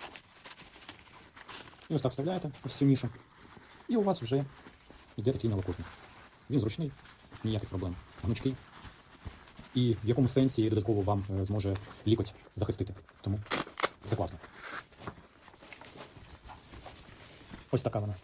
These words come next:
Це еска. Ну, ось кадр не поміщається. Високий ворот. Можна і стібнути, кому як зручно.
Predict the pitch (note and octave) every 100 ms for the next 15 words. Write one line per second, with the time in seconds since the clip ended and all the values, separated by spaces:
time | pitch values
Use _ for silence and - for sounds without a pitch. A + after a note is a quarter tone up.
0 | - - - - - - - - - -
1 | - - - - - G2+ - - - -
2 | - - - - - - G#2 F#2+ - G#2
3 | G2+ G#2+ G#2 - B2+ - - - - -
4 | - - - - - - - - - -
5 | - - - - - - - - - -
6 | - - - - - - - - - -
7 | C3 - G#2+ C#3 - - - - - -
8 | - - A2 G2 F#2+ A2+ C3+ G#2+ G2+ G2
9 | G2